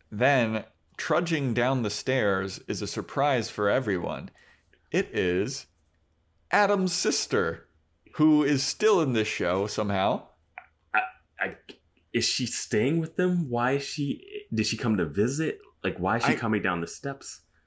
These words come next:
Speaker 1: I guess she's still staying with them. But as
Speaker 2: Yeah.
Speaker 1: soon as sh-, I saw her, I was like, "Oh, this lady's still here?" <laughs> Like,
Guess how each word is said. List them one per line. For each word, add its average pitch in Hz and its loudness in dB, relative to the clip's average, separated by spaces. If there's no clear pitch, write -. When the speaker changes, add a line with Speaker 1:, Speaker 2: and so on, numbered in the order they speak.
Speaker 1:
I 131 2
guess 135 0
she's - -2
still 139 0
staying 135 0
with 101 -2
them. 95 0
But 120 4
as 123 4
Speaker 2:
Yeah. 120 4
Speaker 1:
soon 165 2
as 160 0
sh-, - -4
I 120 2
saw 127 2
her, 175 2
I 143 2
was 139 2
like, 123 2
"Oh, 127 4
this 120 4
lady's 330 4
still 359 2
here?" 359 4
<laughs> 440 -2
Like, 139 2